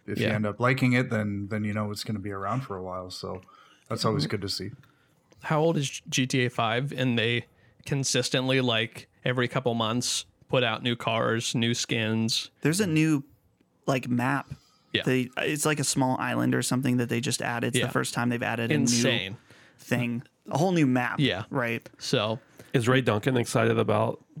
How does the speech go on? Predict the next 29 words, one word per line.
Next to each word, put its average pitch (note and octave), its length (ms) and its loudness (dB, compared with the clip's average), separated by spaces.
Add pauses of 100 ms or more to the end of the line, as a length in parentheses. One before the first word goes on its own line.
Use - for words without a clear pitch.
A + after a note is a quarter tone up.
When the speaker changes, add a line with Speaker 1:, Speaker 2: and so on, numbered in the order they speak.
Speaker 4:
G A2 140 -2
T A2+ 160 0
A G#2 160 4
Online G#2 340 4
for A#2 120 0
free? A#2+ 260 0 (600)
Speaker 2:
Uh, F3 280 2 (260)
Speaker 4:
Or C3 60 4
not C3+ 140 4
G A2 120 2
T A2+ 140 2
A F#2+ 100 4
Online, F#2 360 2
um, G2 400 2
Red A2 180 2
Dead G#2+ 120 2
Online G2+ 280 2
for G2+ 120 -2
free? G#2 180 -2
Speaker 2:
Not G3 200 2
really. A#2+ 320 2 (400)
I C#3+ 80 2
think A#3 180 -4
he B3 80 4
played F#3 240 4
it C3+ 80 0
a B2 40 4
little A#2+ 260 2
bit, D3 300 0